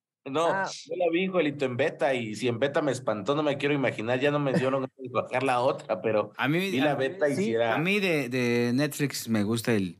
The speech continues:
Speaker 3: tutum.
Speaker 2: Ah,
Speaker 3: Eso
Speaker 2: no,
Speaker 3: me
Speaker 2: no,
Speaker 3: gusta.
Speaker 2: pues hay que
Speaker 3: Ah,
Speaker 2: met-,
Speaker 3: eso, se me hace
Speaker 2: imagínate,
Speaker 3: sentir
Speaker 2: ¿qué voy a ver
Speaker 3: poderoso.
Speaker 2: tal? Tutum, y le se va al otro capítulo. Tutum.
Speaker 3: Se me
Speaker 2: No,
Speaker 3: en-, eso,
Speaker 2: espérame.
Speaker 3: eso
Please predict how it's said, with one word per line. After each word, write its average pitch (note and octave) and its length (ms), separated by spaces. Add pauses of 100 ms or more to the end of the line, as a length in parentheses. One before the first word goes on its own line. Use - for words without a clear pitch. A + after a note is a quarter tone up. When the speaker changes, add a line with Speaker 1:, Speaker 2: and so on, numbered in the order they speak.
(100)
Speaker 3:
tutum. C3 920 (640)
Speaker 2:
Ah, D3+ 140
Speaker 3:
Eso D#3 140
Speaker 2:
no, E3 80
Speaker 3:
me D#3+ 60
Speaker 2:
no, D#3+ 60
Speaker 3:
gusta. C#3 140
Speaker 2:
pues C#3 120
hay - 60
que - 80
Speaker 3:
Ah, A#2 60
Speaker 2:
met-, - 20
Speaker 3:
eso, B2+ 260
se A2 100
me F3 80
hace D3 80
Speaker 2:
imagínate, F3+ 200
Speaker 3:
sentir C3+ 280
Speaker 2:
¿qué - 40
voy A#3+ 120
a - 20
ver B3+ 80
Speaker 3:
poderoso. A3 260
Speaker 2:
tal? F3 200
Tutum, F#3 520
y D#3+ 80
le D#3 100
se D3+ 80
va D#3 100
al E3 40
otro E3+ 160
capítulo. D3+ 480
Tutum. E3 640
Speaker 3:
Se G3+ 100
me G#2+ 80
Speaker 2:
No, A2+ 60
Speaker 3:
en-, A2+ 80
eso, B2+ 60 (180)
Speaker 2:
espérame. C#3 120
Speaker 3:
eso D3+ 260